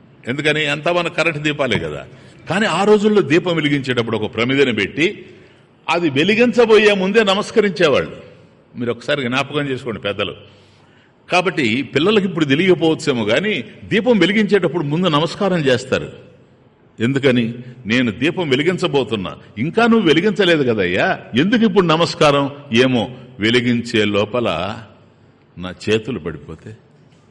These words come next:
నేను చేయగలిగేది ఏం లేదు. కాబట్టి ఇక్కడ దీపం వెలిగించడం అనేది కూడాను, "హే భగవాన్, నీ అనుగ్రహం మీదనే ఆధారపడి ఉంది." కాబట్టి ఎంతోమందిని చూస్తున్నాం పెరాలసిస్ వచ్చినటువంటి వాళ్ళని, ఆ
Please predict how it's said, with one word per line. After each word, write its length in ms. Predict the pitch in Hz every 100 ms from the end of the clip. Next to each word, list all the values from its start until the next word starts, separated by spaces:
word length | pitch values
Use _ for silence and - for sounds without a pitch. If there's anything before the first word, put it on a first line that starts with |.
| _ _ _ _ _ _ _ _ _ _ 87
నేను 140 | 90 -
చేయగలిగేది 520 | 95 98 92 85 78
ఏం 60 | 80
లేదు. 180 | 69 67 - _ _ _ _ _ _ _ _ _ _ _ -
కాబట్టి 520 | 160 170 139 139 87 - - - _ _ -
ఇక్కడ 280 | 139 - 190
దీపం 540 | 113 95 226 240 226
వెలిగించడం 640 | 208 202 196 190 170 170
అనేది 340 | 165 160 151 135
కూడాను, 640 | 156 226 202 127 135 143 135
"హే 160 | 165
భగవాన్, 880 | 151 143 196 190 123 90 - - 131
నీ 80 | 151
అనుగ్రహం 520 | 147 160 160 151 156
మీదనే 280 | 147 143 147
ఆధారపడి 540 | 139 131 135 127 127
ఉంది." 300 | 127 104 73 - - - - - _ _ _ _ _ _ -
కాబట్టి 260 | 143 151 143
ఎంతోమందిని 640 | 135 156 180 185 180 165
చూస్తున్నాం 420 | 170 165 156 107 82 -
పెరాలసిస్ 460 | 127 143 160 165 156
వచ్చినటువంటి 500 | 156 147 143 135 127
వాళ్ళని, 300 | 110 92 76 - - -
ఆ 60 | -